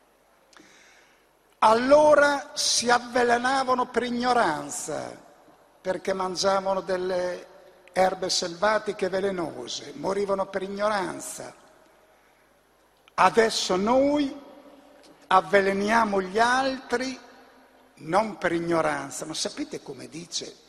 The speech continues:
Sollertius. Sollertius, questo avver-, soller-, in maniera più, traduciamo piuttosto con accortezza. Cosa vuol dire sollertius?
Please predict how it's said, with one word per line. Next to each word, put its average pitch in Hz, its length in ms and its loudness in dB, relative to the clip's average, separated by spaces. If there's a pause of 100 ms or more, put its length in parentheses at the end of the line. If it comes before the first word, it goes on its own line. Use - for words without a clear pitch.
(160)
Sollertius. - 1700 -4 (580)
Sollertius, 269 960 -2 (680)
questo 233 320 -4
avver-, 220 440 -2
soller-, 208 680 -2
in 214 140 -6
maniera 240 680 -2 (680)
più, 233 180 -6 (880)
traduciamo 226 540 -4
piuttosto - 840 -6
con 220 240 -6
accortezza. - 880 -6
Cosa 277 300 -8
vuol 427 300 0
dire - 240 -10
sollertius? - 1400 -8